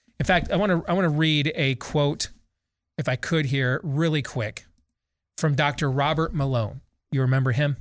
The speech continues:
Uh, one of the original patenters, uh, and inventors of M R N A technology. Quote, talking about this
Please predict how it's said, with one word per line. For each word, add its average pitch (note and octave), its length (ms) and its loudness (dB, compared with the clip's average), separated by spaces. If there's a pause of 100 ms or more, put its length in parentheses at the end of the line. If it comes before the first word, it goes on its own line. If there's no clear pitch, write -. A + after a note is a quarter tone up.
(960)
Uh, A#2+ 180 2
one C#3 160 2
of C#3+ 80 2
the C#3 120 2
original C#3 500 2 (420)
patenters, D3 760 2 (120)
uh, B2+ 200 2
and C3+ 140 0
inventors C#3+ 580 0
of B2+ 220 -2
M D3 160 2
R C#3+ 140 4
N C3+ 120 2
A C3+ 340 0
technology. B2 680 -2 (800)
Quote, F3+ 340 2 (1300)
talking D#3 320 2
about C#3 260 2
this C3 220 2